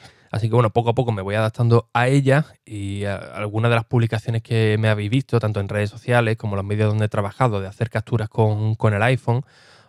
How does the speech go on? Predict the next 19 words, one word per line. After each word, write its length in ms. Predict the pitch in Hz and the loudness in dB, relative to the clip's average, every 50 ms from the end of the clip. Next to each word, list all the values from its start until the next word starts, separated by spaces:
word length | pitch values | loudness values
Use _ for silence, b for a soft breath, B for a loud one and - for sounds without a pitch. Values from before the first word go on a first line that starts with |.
| b | b
o 500 | - 101 107 104 104 104 104 107 107 107 107 | 2 4 6 6 6 6 6 6 4 4 4
con 200 | - 117 107 107 | 2 2 2 4
el 120 | 113 135 | 4 2
iPad, 240 | 147 139 - 156 156 | 2 2 0 0 0
que 80 | - 120 | 0 -2
utilizaba 380 | 110 113 104 98 - 101 101 | -2 -2 -4 -4 -4 -2 -2
una, 340 | 104 104 101 101 101 101 98 - | 0 0 0 0 0 -2 -2 -2
una 220 | - 117 104 101 98 | 0 0 0 0 -2
aplicación 420 | - 113 107 - - - - 107 | -4 -4 -4 -4 -4 -2 -2 -2
aparte, 460 | 101 101 - 147 151 - - 156 180 196 - - | 0 2 0 0 0 0 -2 -2 -2 -4 -8 -6
pues 140 | 117 98 | -4 -2
ahora 180 | 95 98 104 107 | -2 -2 -2 0
directamente 460 | 107 107 107 - 113 110 107 - 107 | 0 -2 -2 -2 -2 -2 -2 0 0
lo 60 | 107 | 0
hago 160 | 110 110 113 110 | 2 2 2 2
con, 440 | - 113 107 107 101 98 92 92 - - 143 - | 4 2 2 2 0 -2 -6 -12 -14 -16 -16 -4
con 180 | - - 110 101 | 0 0 0 0
Atajo. 500 | 95 98 - 113 113 - - - - _ _ - | 0 -2 -2 -2 -2 -4 -8 -20 -20 _ _ -10
Muy, 460 | 110 110 107 107 107 104 98 98 139 | -6 -4 -4 -2 -4 -4 -6 -8 -8